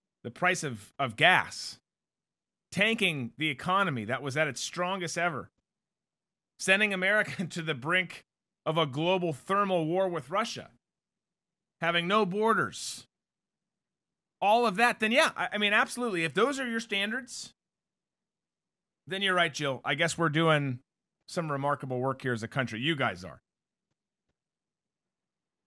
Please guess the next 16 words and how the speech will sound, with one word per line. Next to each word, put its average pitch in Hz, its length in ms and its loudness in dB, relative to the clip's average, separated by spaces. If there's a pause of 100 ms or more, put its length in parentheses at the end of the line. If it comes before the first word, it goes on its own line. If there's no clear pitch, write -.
(1400)
But 165 80 2
of 139 100 -2
course, 185 200 0
that's, - 440 -2 (1400)
that's 135 180 -4
how 139 120 4
they 127 120 0
feel, 160 260 0
because 104 260 -6
that's 127 200 -2
how 131 120 -2
Democrats 120 480 -6
are. 123 120 -2
They're 95 100 -10
hateful 120 380 -10
people. 143 360 -12